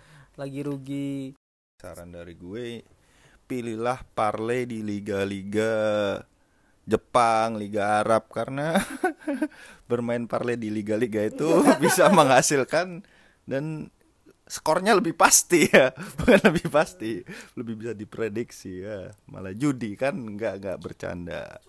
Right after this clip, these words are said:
Speaker 2: Apa ya? Kalau ngasih saran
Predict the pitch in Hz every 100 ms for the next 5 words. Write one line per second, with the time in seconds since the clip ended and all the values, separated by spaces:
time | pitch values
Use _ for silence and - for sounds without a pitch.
0 | 370 392 370 403 320 302 _ _ _ _
1 | _ _ _ _ _ _ _ _ - -
2 | - - _ _ _ _ _ _ _ _
3 | _ _ _ _ _ _ _ _ _ _
4 | _ - 95 101 95 92 - 98 98 127
5 | 165